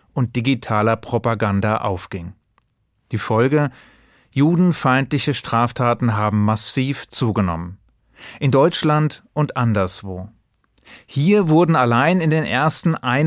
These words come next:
hundert Tagen nach dem siebten Oktober über zweitausendzweihundert judenfeindliche Straftaten gezählt. Also etwa so viele, wie sonst in einem ganzen Jahr registriert werden.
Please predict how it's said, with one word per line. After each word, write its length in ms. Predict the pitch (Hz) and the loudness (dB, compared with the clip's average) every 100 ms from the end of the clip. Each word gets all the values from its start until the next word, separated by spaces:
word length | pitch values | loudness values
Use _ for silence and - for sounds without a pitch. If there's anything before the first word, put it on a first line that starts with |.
| 131 | 2
hundert 480 | 135 135 131 127 - | 2 2 0 -2 -4
Tagen 460 | 120 110 104 101 | 0 0 0 0
nach 340 | 92 107 135 - | 2 2 0 0
dem 240 | 139 127 | 0 0
siebten 400 | 120 131 - 120 | 0 -4 -2 0
Oktober 680 | 95 - 123 131 135 131 131 - - _ - | 0 -2 -2 0 2 2 0 -6 -20 _ -2
über 520 | 156 180 160 165 156 | 2 2 4 2 2
zweitausendzweihundert 1900 | - - 127 139 175 - - 127 135 147 123 - 113 127 113 120 123 120 107 | -2 -2 0 0 -2 -4 0 0 2 0 -2 0 2 2 2 2 2 0 0
judenfeindliche 920 | 110 110 120 110 113 104 101 117 127 | -2 0 0 0 -2 -2 -2 -4 -4
Straftaten 680 | - - 98 - 107 98 110 | -6 -4 -4 -4 -4 -4 -4
gezählt. 540 | 107 - 101 78 - - _ _ _ - - - - | -6 -8 -10 -12 -16 -20 _ _ _ -20 -20 -20 -4
Also 220 | 147 135 | -2 0
etwa 280 | 143 - 131 | 0 2 0
so 280 | 110 147 202 | 2 0 0
viele, 540 | - 120 113 123 147 - - - - | -2 0 2 2 0 -4 -18 -12 -2
wie 140 | 139 | 0
sonst 500 | 113 123 180 190 - | 2 2 2 0 -2
in 120 | 143 | -4
einem 360 | 107 127 123 104 | 0 0 0 0
ganzen 460 | 117 156 - 175 | 0 0 0 0
Jahr 420 | 151 131 127 127 104 | 2 2 2 2 0
registriert 600 | 92 - - 101 92 - | -2 -4 -6 -4 -4 -4
werden. 400 | 90 87 92 | -6 -8 -12